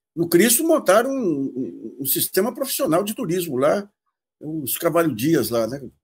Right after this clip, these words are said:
Terceirizado. Mas aí posso, esse negócio do Ministério Público Estadual, se o Conselho Nacional do Ministério Público não começar a atuar e enquadrar,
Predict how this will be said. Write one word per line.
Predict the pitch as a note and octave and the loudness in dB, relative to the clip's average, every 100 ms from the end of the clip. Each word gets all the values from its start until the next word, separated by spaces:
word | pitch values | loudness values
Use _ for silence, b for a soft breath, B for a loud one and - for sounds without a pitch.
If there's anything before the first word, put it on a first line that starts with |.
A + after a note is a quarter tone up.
| _ - | _ -4
Terceirizado. | D3 F3+ D3+ A2 A#2 - _ _ _ _ _ _ _ _ - | 0 0 0 0 -2 -2 _ _ _ _ _ _ _ _ -4
Mas | D#3+ F#3+ | 0 2
aí | G#3+ F#3+ C4 | 4 4 2
posso, | - G3+ B3+ C4+ C#4 A3+ C3 A#2 | -2 0 2 0 -2 -4 -4 -2
esse | F#3+ G3+ | 0 2
negócio | C4+ B3+ | 2 0
do | A3+ | 2
Ministério | A3+ - G#3 | 2 2 0
Público | G3+ F#3 F3 | -2 -4 -2
Estadual, | F#3+ D3 C#3 A3 G3+ | -2 0 0 0 0
se | B2+ - | -2 -4
o | C4+ | 0
Conselho | A#3+ - A3+ F3+ | 0 2 0 0
Nacional | E3+ E3+ E3 | -4 -4 -4
do | D#3 | -4
Ministério | C#3 - B2 | -4 -4 -6
Público | - E3+ E3 | -4 -6 -2
não | E3+ F#3+ | -2 -2
começar | F3 B2+ C#3+ | -2 -2 -2
a | |
atuar | - B2+ B2 G#2 | -4 -2 0 0
e | B2+ | -2
enquadrar, | C3 A#2+ G2+ B2+ G3 C#3+ | -2 -4 -4 -2 -2 -4